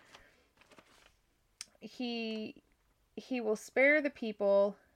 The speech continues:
because they did repent, right? Every time,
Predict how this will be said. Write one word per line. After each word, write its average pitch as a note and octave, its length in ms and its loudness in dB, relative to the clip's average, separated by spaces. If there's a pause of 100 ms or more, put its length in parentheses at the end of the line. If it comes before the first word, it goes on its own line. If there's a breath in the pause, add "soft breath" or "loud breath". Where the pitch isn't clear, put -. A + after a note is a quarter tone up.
because G3 580 -2
they G#3 180 -2
did F3 340 -8 (260)
repent, - 540 -8 (240)
right? F#3 320 -2 (1200 loud breath)
Every C4 220 2
time, F#3 360 -4